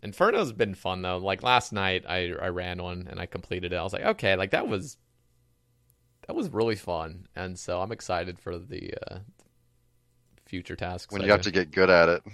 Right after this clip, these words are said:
Speaker 1: Yeah, I got a seventy-seven minute last time, which is, like, I wasn't even trying to go fast. I was just trying to complete it, and I did the triple
Speaker 2: That's pretty
Speaker 1: jab
Speaker 2: good.
Speaker 1: one, which is, like, kill all of them within thirty seconds, so you have to just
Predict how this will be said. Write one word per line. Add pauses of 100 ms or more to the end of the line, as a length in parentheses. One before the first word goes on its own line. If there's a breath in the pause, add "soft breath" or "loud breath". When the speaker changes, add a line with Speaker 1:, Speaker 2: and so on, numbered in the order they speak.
(340 soft breath)
Speaker 1:
Yeah,
I
got
a
seventy-seven
minute
last
time,
which
is,
like, (520)
I
wasn't
even
trying
to
go
fast.
I
was
just
trying
to
complete
it,
and
I
did
the
triple
Speaker 2:
That's
pretty
Speaker 1:
jab
Speaker 2:
good.
Speaker 1:
one, (440)
which
is,
like, (760)
kill
all
of
them
within
thirty
seconds,
so
you
have
to
just